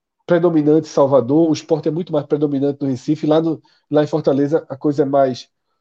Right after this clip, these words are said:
equilibrada, mas eles são muito mais fortes. Eu acho até, pra gente também não ficar aqui num coisa,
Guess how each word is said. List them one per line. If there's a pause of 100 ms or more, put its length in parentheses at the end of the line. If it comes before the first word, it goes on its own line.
(140)
equilibrada,
mas
eles
são
muito
mais
fortes.
Eu
acho
até, (320)
pra
gente
também
não
ficar
aqui
num
coisa,